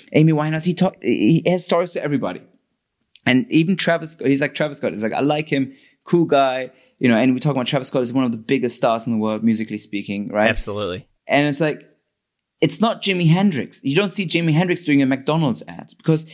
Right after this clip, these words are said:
Speaker 1: these g-, musicians are brands these days. They all have to be a brand. That's how they make their money.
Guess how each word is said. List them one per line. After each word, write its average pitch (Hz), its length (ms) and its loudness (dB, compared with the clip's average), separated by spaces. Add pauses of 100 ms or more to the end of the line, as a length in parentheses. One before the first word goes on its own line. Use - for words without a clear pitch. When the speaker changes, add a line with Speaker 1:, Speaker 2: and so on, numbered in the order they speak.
(200)
Speaker 1:
these 160 280 2 (400)
g-, - 80 -2
musicians 135 520 2
are 110 140 0
brands 151 600 0
these 92 180 -14
days. 85 260 -14
They 131 100 4
all 160 260 2
have 151 200 -2
to 139 80 -4
be 131 120 4
a 117 60 4
brand. 143 380 -2
That's 165 180 -2
how 202 140 -4
they 147 100 0
make 120 220 0
their 104 80 -2
money. 135 360 0